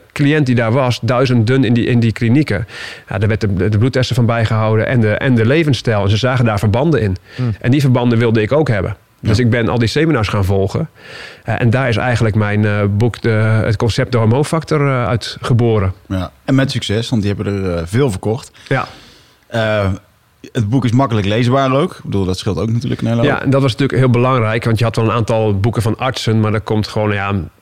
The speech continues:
Speaker 1: leek niet doorheen.
Speaker 3: Ja. Ja, want, eh, wat mij opvalt is dat er een, eh, je, je, je hebt daarin veel, eh, vrouwelijke fans, eh, omdat je boeken overal te koop zijn. Je hebt veel, eh, het, het is ook makkelijk door te lezen en je maakt het daarmee begrijpbaar.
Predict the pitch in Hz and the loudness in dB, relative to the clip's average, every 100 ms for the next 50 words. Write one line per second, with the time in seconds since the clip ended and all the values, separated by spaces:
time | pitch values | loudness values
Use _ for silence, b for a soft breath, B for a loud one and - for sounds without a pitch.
0 | 120 110 107 104 101 95 95 95 - 101 | -2 0 0 0 -2 0 -2 -2 -8 -4
1 | 104 92 - _ _ - 110 117 - - | -4 -4 -10 _ _ -4 -2 -2 -4 -6
2 | 110 107 101 107 110 160 - 95 85 82 | -2 -2 -2 -2 -2 -4 -4 -4 -4 -4
3 | 101 95 92 90 90 87 82 80 92 - | -4 -4 -4 -4 -4 -4 -8 -8 -8 -8
4 | 87 90 - 95 98 - 92 90 87 110 | -6 -6 -6 -6 -6 -4 -4 -4 -2 -2
5 | 92 90 87 - B B B B B 104 | -2 -4 -6 -8 B B B B B -2
6 | 135 127 95 - 98 - - - 98 82 | 0 0 -2 -4 -4 -4 -8 -6 -4 -2
7 | 101 95 92 127 117 110 101 95 - 101 | -2 -2 0 0 0 -2 -2 -4 -2 -4
8 | 98 104 92 90 87 87 - 95 87 92 | -2 -4 -2 -2 -4 -6 -4 -4 -4 -6
9 | - - 82 - 117 113 110 110 104 104 | -10 -12 -12 -10 -4 0 0 0 -2 0
10 | 104 101 95 107 120 110 101 98 92 92 | 0 0 -2 -2 0 0 -2 -4 -2 -2
11 | 87 - 117 117 - 117 | -2 -4 -4 -4 -6 -8